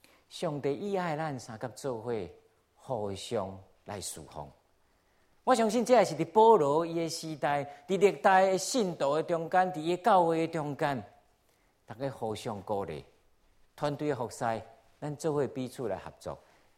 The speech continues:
第二项，这是一个态度。咱真济时阵讲，哦，啊，咱这即摆一个 team 嘛吼，啊，所以 team 内面有教练，啊，所以有的同工呢，也是讲领导者讲，啊，我就是教练，啊，所以甲他出一支喙，哦，你去做，你去走。兄弟姊妹，侍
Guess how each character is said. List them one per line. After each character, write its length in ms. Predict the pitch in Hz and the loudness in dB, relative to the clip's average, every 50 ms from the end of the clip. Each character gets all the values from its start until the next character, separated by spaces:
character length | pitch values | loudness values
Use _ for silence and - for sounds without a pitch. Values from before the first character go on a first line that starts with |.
| _ _ - | _ _ 6
第 100 | 185 190 | 8 8
二 240 | 196 185 190 180 180 | 8 6 4 6 6
项， 200 | 196 190 170 - - - - - _ | 6 6 6 2 -4 -12 -20 -12 _
这 120 | - 233 - | 2 2 2
是 180 | - 180 135 139 | 2 0 -2 0
一 40 | |
个 80 | 135 147 | -2 -2
态 260 | - - 131 113 110 | -2 -2 -4 -4 -2
度。 260 | 107 - 123 107 101 90 - - - - _ _ _ - | 0 2 2 2 0 -2 -6 -18 -20 -20 _ _ _ 0
咱 160 | - 247 269 | 2 4 4
真 160 | 202 202 196 175 | 4 2 0 0
济 100 | 175 151 | 0 -2
时 160 | 139 175 165 | -2 -4 -4
阵 160 | 156 185 185 | -4 -4 -2
讲， 100 | 202 214 | -2 0
哦， 220 | - 214 214 190 | 2 4 4 4
啊， 140 | 165 160 190 | 4 2 2
咱 140 | 202 233 226 | 2 2 2
这 100 | 196 196 | 2 0
即 100 | 160 - | 0 0
摆 80 | 226 220 | 2 0
一 20 | 190 | 2
个 200 | 147 131 127 127 | 0 0 -2 -2
team 260 | - - - 214 170 | -2 0 0 0 0
嘛 160 | 135 120 107 104 | 0 -2 -2 0
吼， 240 | 127 135 - - - - - - | 0 0 -2 -2 -10 -18 -16 -10
啊， 80 | - - | -4 0
所 140 | 190 220 233 | 4 4 4
以 40 | 214 | 4
team 340 | 220 - 247 202 175 160 139 | 4 2 2 2 4 4 4
内 140 | 135 131 127 | 4 2 2
面 100 | 143 147 | 2 -2
有 80 | 131 | -2
教 280 | - - 208 180 156 143 | 4 6 8 8 8 6
练， 180 | 139 139 139 135 - - - | 4 2 0 -2 -8 -8 -4
啊， 100 | - - | -2 2
所 140 | - 254 | 4 6
以 20 | 254 | 6
有 160 | 220 175 147 | 6 6 4
的 80 | 147 151 | 2 4
同 260 | - 156 160 160 143 | 2 2 2 2 4
工 220 | 131 185 185 175 | 4 4 4 4
呢， 60 | 160 | 2
也 120 | 147 143 143 | 0 0 -2
是 120 | 131 139 | -2 -2
讲 160 | - 180 190 | -2 -2 0
领 160 | 185 196 190 156 | 0 0 0 0
导 120 | 135 120 | -2 -2
者 160 | 120 170 156 | 0 0 0
讲， 140 | 135 147 147 | 0 0 0
啊， 80 | 156 151 | 2 4
我 100 | 170 175 | 4 4
就 80 | 156 | 2
是 120 | 113 107 110 | 0 -8 -4
教 240 | - - 139 131 | 0 2 2 2
练， 160 | 113 113 113 110 - - - | 2 -2 -4 -6 -8 -10 -8
啊， 80 | - | -6
所 80 | 165 190 | -4 -2
以 40 | 180 | -2
甲 60 | 160 | 0
他 60 | 151 | -2
出 120 | 156 - 190 | 0 -2 -2
一 20 | |
支 280 | - - 131 - 110 104 | -4 -4 -8 -10 -10 -10
喙， 220 | - - 104 78 - - - | -8 -8 -10 -10 -12 -10 -2
哦， 80 | - 175 | 2 4
你 60 | 233 | 6
去 120 | 247 269 | 6 6
做， 240 | 196 - 190 151 117 - - - - | 6 6 6 6 6 4 0 -8 -4
你 80 | - | -2
去 120 | 185 226 208 | 0 0 2
走。 200 | - 233 202 135 - - - - - | 4 6 4 4 4 0 -14 -6 2
兄 140 | - 214 | 4 6
弟 100 | 226 214 | 8 6
姊 200 | 196 - 226 240 | 6 4 2 2
妹， 260 | 226 202 180 170 147 - - - - - | 4 4 4 4 2 0 -6 -14 -18 -12
侍 200 | - - - 208 | -8 -2 0 2